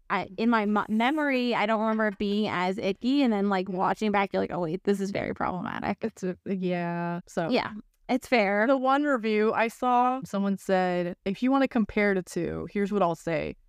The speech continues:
Speaker 2: The beginning of the German movie started with the main character, the girl, I forget her name,
Speaker 1: Yeah.
Speaker 2: walking, like, just showing a f-, shot of her, like, barefoot walking
Speaker 1: Mm-hmm.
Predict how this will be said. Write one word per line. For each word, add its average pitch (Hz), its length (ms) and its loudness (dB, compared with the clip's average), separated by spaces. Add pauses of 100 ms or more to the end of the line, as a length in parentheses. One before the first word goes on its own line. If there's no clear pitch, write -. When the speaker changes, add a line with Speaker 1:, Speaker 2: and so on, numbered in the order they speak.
(140)
Speaker 2:
The 208 100 0
beginning 247 500 4
of 214 140 2
the 208 120 2
German 185 580 0
movie 170 420 -2
started 170 520 -2
with 160 420 -2 (480)
the 165 200 2
main 180 400 0
character, 196 800 0
the 185 80 -8
girl, 156 240 -2
I 160 120 0
forget 196 260 -2
her 165 80 -2
name, 151 320 -4
Speaker 1:
Yeah. 220 200 4
Speaker 2:
walking, 196 540 0
like, 180 160 0
just - 300 0
showing 233 360 2
a - 20 -2
f-, 175 180 -8
shot 185 340 2
of 185 120 -2
her, 185 120 -2
like, 165 220 -2
barefoot 175 460 -2
walking 170 500 -2
Speaker 1:
Mm-hmm. 233 200 4